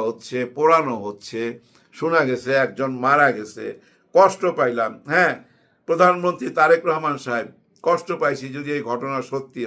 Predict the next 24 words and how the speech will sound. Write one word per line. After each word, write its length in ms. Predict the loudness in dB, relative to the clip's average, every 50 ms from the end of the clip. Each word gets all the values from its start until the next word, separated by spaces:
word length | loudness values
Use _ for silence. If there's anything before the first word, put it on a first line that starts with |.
| -6
হয়। 220 | -6 -6 -8 -10 -14 _ _ _ _ _ _ _ _ _ _
আমি 220 | 0 0 0 0 -2 0 2
চাই 180 | 4 4 4 4 4
না 60 | 4 2 2 0
কোনো 140 | 0 -2 2 4
ডায়েরির 320 | 4 4 4 2 0 0 2 2
পাতায় 340 | 2 4 6 4 4 4 4 2
লেখি, 300 | 0 0 0 -2 -4 -4 -4 -4 -2 0 0 -2
আপনার 320 | 0 0 2 2 4 4 4 2
আমলে 320 | 0 0 0 -2 -2 -2 -2 -4 -6 -12 _ _ _ -6
মৃত্যুর 380 | -4 -4 -4 -4 -2 0 0 0 0 -2
সংবাদ 340 | -4 -4 0 0 2 2 2 0 -4 -10
লেখি 220 | -10 -8 -10 -10 -6 -4
ডায়েরির 340 | -2 -2 -2 -4 -6 -8 -6 -6
পাতায়, 360 | -6 -6 -6 -6 -8 -10 -10 -12 -16 _ _ _ _ -2
এটা 240 | -2 2 4 4 4 4 4 2
চাই 220 | 0 0 0 -2 -6 -6
না। 100 | -6 -8 -8 -10 -14 _ _ _ _ -4
নতুনভাবে 840 | -2 -2 0 0 4 6 8 8 8 6 6 4 4 6 6 6 4 4 2 0
দেশটাকে 360 | -6 -6 -6 -6 -6 -4 -4 -4 -4 0 4
গইরা 300 | 4 6 8 8 6 6 4 2
তোলেন। 280 | -2 -2 -2 -4 -4 -6 -10 _ _ _ _ _ -2
একটাই 600 | 0 0 0 -2 -6 _ 2 6 6 6 6 4 0 -6
কাজ 180 | -6 -6 -8 -8